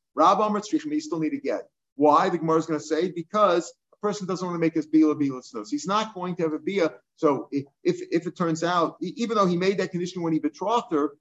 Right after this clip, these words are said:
but he doesn't want his Bia to be Stam a Bia Tznos with not marriage. So when he,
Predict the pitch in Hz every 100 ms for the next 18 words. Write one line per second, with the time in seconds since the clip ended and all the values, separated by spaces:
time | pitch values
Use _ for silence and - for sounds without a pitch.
0 | _ 202 190 226 202 202 202 190 185 170
1 | 208 175 165 156 156 196 170 160 - 170
2 | 175 160 165 170 156 - 175 170 - 147
3 | 156 - 185 202 147 - 156 156 156 151